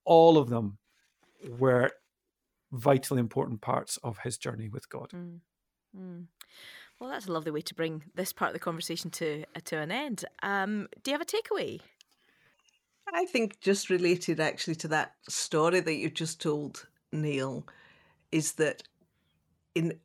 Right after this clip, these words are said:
Speaker 3: in all the contrasting bits of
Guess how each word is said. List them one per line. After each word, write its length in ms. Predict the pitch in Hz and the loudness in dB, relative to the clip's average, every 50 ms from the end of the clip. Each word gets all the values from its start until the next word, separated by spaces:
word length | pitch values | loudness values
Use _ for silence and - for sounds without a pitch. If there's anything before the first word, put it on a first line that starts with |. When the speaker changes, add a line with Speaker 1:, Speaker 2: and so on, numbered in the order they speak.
| _ - | _ -2
Speaker 3:
in 160 | 160 170 165 | 0 2 4
all 180 | 175 190 208 226 | 4 4 4 4
the 120 | 208 220 | 2 0
contrasting 1400 | - - - - - - 196 196 208 208 - - - 185 185 180 - - - 165 156 151 151 156 160 - 151 - _ - | -4 -6 -8 -10 -4 0 0 2 2 0 0 0 0 0 0 -2 -4 -4 -2 -2 -2 -2 -4 -6 -8 -12 -16 -14 _ -2
bits 560 | 156 147 - - _ - - - - - - - _ _ _ - | 0 0 0 -2 _ -8 -8 -6 -6 -8 -8 -12 _ _ _ -4
of 240 | 160 156 143 147 | -4 -4 -4 -6